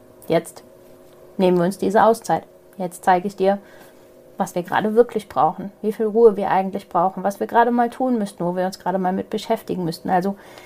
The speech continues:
ich finde, das ist ein super spannendes Thema, sich damit mal auseinanderzusetzen und wirklich zu gucken, was will mir denn mein Körper sagen, warum will er mir was sagen, was steckt dahinter?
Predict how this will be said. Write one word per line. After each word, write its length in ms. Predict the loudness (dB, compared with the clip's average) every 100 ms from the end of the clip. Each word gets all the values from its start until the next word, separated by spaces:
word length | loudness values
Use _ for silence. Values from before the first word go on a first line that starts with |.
| -10
ich 120 | -8 0
finde, 220 | 2 2
das 120 | -2
ist 140 | 0
ein 140 | 2 4
super 300 | 2 2 -2
spannendes 540 | 2 2 2 0 -2
Thema, 360 | -2 0 2 2
sich 180 | 0 -2
damit 360 | -2 -2 -6 -18 -20 -20 -20 -4
mal 160 | 2 2
auseinanderzusetzen 1040 | 2 0 2 4 2 2 4 4 4 -2
und 140 | -2 -4
wirklich 300 | 0 0 2
zu 100 | -2
gucken, 520 | -2 -2 0 -2 -4 _ _
was 240 | -2 0 2
will 120 | 4
mir 140 | 4
denn 160 | 4 2
mein 140 | 2
Körper 360 | 2 0 2 2
sagen, 420 | 4 4 4 2
warum 640 | 0 4 6 8 8 6 4
will 120 | 4
er 100 | 4
mir 220 | 4 2
was 200 | 2 0
sagen, 280 | 0 0 0
was 140 | -6
steckt 260 | -4 -4 -4
dahinter? 720 | -8 2 4 4 4 0